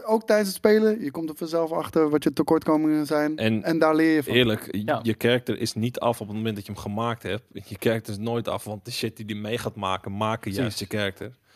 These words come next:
Speaker 2: En naarmate je levelt, krijg je natuurlijk ook meer skills en, en, en spells en weet ik veel wat en
Speaker 1: Ja,
Speaker 2: spullen.
Speaker 1: l-
Speaker 2: Maar dat is het niet alleen. Het is wat je samen meemaakt, wat in een soort van grote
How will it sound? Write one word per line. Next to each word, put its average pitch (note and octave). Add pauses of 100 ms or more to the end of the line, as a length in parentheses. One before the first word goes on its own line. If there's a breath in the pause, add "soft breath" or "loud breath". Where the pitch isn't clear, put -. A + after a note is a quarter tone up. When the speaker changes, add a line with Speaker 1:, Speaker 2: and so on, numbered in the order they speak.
(240 soft breath)
Speaker 2:
En G#2+
naarmate A2
je G2+
levelt, A2
krijg G#2+
je A#2
natuurlijk G#2+
ook A2+
meer G#2
skills A2
en, G2
en, G2+
en G2+
spells G#2+
en G#2+
weet A2+
ik B2+
veel A#2
wat A2+
en G#2+
Speaker 1:
Ja, G#3
Speaker 2:
spullen. B2
Speaker 1:
l- B2 (360 loud breath)
Speaker 2:
Maar A2+
dat B2
is B2
het A#2+
niet G#2+
alleen. G2
Het G#2
is A#2
wat A2+
je G#2+
samen A2
meemaakt, G#2+
wat A2
in G#2
een G#2+
soort A#2
van G#2+
grote G#2+